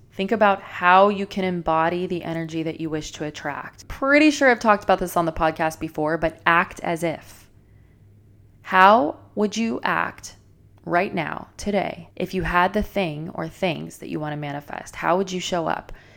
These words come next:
And then start showing up as that person now. When I was living in West Hollywood and I really, really wanted to move to New York City, I could have easily become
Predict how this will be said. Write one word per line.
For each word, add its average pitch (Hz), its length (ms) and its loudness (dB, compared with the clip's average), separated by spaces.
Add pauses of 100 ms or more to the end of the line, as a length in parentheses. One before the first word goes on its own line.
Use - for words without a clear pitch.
(220)
And 190 160 2
then 269 140 4
start 294 300 4
showing 247 280 2
up 226 140 2
as 196 100 0
that 185 180 2
person 165 400 -6
now. - 320 -10 (160)
When 185 120 0
I 185 60 8
was 185 140 4
living 208 240 4
in 208 100 2
West 196 220 2
Hollywood 170 640 2
and 170 120 -4
I 165 60 0
really, 185 380 0
really 175 200 2
wanted 165 300 0
to - 100 -10
move 160 200 -4
to 170 100 -8
New 160 100 -4
York 151 240 -6
City, 151 460 -8 (220)
I 180 120 4
could 190 160 -2
have 190 160 2
easily 214 680 -2
become 180 720 -4